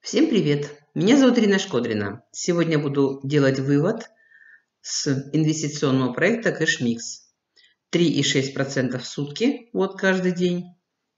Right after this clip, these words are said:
пятнадцать, ноль пятнадцать процентов ежечасно. Здесь можно сделать с этих денег реинвест или же вывести на кошелек. Я буду выводить, чтобы проверить вывод. Вывод должен быть мгновенный.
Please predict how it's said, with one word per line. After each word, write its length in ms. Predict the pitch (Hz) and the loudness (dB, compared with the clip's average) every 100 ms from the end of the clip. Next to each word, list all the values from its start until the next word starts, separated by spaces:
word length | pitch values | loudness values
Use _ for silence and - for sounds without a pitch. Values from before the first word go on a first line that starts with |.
| _ | _
пятнадцать, 640 | - 131 139 135 - - _ _ - | -10 -2 0 0 -4 -14 _ _ -2
ноль 240 | 147 135 | 0 0
пятнадцать 380 | 127 120 131 - | -2 -2 -4 -4
процентов 560 | 131 - 214 214 190 147 | -6 -2 -2 -2 -6 -8
ежечасно. 1040 | 139 165 165 160 156 110 107 - 101 - _ - - - - - _ - | -6 -4 -4 -6 -4 -4 -4 -8 -12 -14 _ -20 -20 -20 -20 -20 _ -8
Здесь 360 | 156 190 - | 2 2 2
можно 600 | 156 139 139 120 117 - _ _ _ _ - | 2 2 2 0 -2 -8 _ _ _ _ -8
сделать 680 | 143 156 147 127 - - - | -2 2 2 2 -2 -14 -8
с 100 | - | -4
этих 240 | 135 135 | 0 0
денег 360 | 139 123 127 - | 0 -2 -4 -6
реинвест 800 | - 143 139 139 147 247 - - - | -2 2 4 4 2 0 0 -10 -6
или 240 | 180 262 262 | 4 6 6
же 200 | 196 156 | 4 2
вывести 400 | 190 185 - 147 | 2 -2 -4 -2
на 120 | 139 | -2
кошелек. 520 | 147 - 131 107 - - _ - _ - | -2 -6 -4 -6 -8 -18 _ -20 _ -2
Я 220 | 139 123 | 0 0
буду 240 | 131 131 | 0 -2
выводить, 460 | 127 131 135 214 277 | 0 0 2 2 0
чтобы 300 | - 131 - | 0 -2 -2
проверить 420 | 123 143 202 196 | 0 2 2 0
вывод. 460 | 127 117 104 - - _ | -2 -2 -4 -8 -18 _
Вывод 380 | 120 190 262 240 | -2 0 2 2
должен 360 | 202 208 196 170 | 2 2 2 0
быть 280 | 170 165 - - _ | 0 -2 -12 -20 _
мгновенный. 840 | 117 135 165 190 123 110 110 107 | -2 2 2 2 2 0 -6 -10